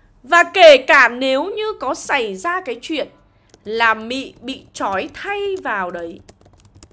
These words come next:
thì chúng ta thấy một cái phản ứng rất là bất ngờ, nhưng cũng cực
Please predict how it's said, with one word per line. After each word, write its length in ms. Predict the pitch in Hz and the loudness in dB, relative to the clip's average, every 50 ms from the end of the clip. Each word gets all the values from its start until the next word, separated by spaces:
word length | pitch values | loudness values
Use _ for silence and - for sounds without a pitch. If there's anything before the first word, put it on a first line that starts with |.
| _ _ - - _ _ - - _ _ _ _ _ - - _ _ _ _ _ - | _ _ -20 -20 _ _ -20 -20 _ _ _ _ _ -20 -20 _ _ _ _ _ -20
thì 160 | - 247 220 190 | -18 -16 -10 -8
chúng 220 | 254 214 196 226 | -8 -8 -8 -6
ta 160 | - - - | -4 -4 -4
thấy 400 | - - 254 208 196 190 226 - - | -4 -6 -6 -6 -6 -8 -10 -12 -10
một 240 | 302 262 233 214 - - | -6 -4 -4 -4 -4 -4
cái 120 | 240 214 | -6 -6
phản 400 | 233 - - 320 269 240 214 185 | -6 -4 0 2 2 2 0 -2
ứng 260 | 180 196 202 196 208 247 | -8 -10 -10 -10 -10 -8
rất 300 | - 403 427 - - 277 | -6 -6 -6 -6 -6 -6
là 140 | 226 196 | -6 -6
bất 360 | 196 - - 190 185 - - 220 | -2 -2 -2 -2 -2 -6 -12 -8
ngờ, 380 | 226 233 214 202 190 175 170 - _ _ _ _ _ _ _ _ _ - | -4 -2 0 0 -2 -2 -6 -10 _ _ _ _ _ _ _ _ _ -6
nhưng 200 | 370 381 370 370 | -6 -4 -4 -4
cũng 200 | 339 339 370 - | -6 -8 -6 -6
cực 160 | 381 311 | -6 -6